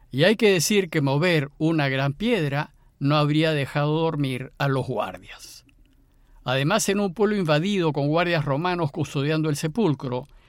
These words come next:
es demasiada osadía que alguien hubiese intentado acercarse para robar el cuerpo.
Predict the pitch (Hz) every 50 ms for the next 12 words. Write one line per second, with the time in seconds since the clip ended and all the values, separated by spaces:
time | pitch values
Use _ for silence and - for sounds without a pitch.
0 | - - - - - - 190 208 190 202 190 185 175 156 - - 233 240 240 233
1 | 175 - - 170 185 226 262 233 160 139 131 151 - - - - _ _ - -
2 | - 147 151 185 254 311 294 247 196 170 156 147 147 147 196 240 - - 202 175
3 | 165 151 143 156 135 135 147 151 220 226 220 202 170 - - 143 139 143 - 285
4 | 330 285 220 - - 160 147 151 139 135 135 135 131 139 139 131 123 123 - 123
5 | 110 104 95 - - - -